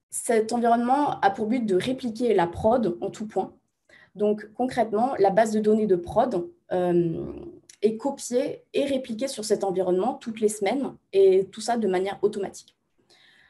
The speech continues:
Les scripts de chauffe sont lancés pour préparer l'environnement à la simulation de prod. Et ensuite, de notre côté, donc côté Q A, on va pouvoir lancer du trafic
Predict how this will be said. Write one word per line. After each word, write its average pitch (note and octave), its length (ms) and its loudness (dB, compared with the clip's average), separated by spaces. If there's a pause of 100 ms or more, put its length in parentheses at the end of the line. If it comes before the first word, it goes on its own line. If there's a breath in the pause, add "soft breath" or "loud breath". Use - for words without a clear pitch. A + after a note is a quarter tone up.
(200 soft breath)
Les A3 100 -4
scripts A3+ 260 -2
de G#3+ 100 2
chauffe A#3+ 460 0
sont - 220 -4
lancés A#3 520 -2
pour C#4+ 180 -4
préparer G#3+ 400 -2
l'environnement F#3 720 -2 (200)
à F#3 100 0
la F3+ 100 0
simulation F3+ 480 0
de E3+ 80 -2
prod. A3 400 -2 (840 soft breath)
Et A#3 100 2
ensuite, A#3+ 560 -2
de A3 100 -4
notre A3 160 -2
côté, A#3 320 -2
donc G3 160 -4
côté G3+ 220 -4
Q F3+ 280 -8
A, - 60 0 (1200)
on A3+ 140 -2
va A#3+ 220 6
pouvoir A3 440 2
lancer B3 380 2
du G#3+ 140 -2
trafic - 640 -8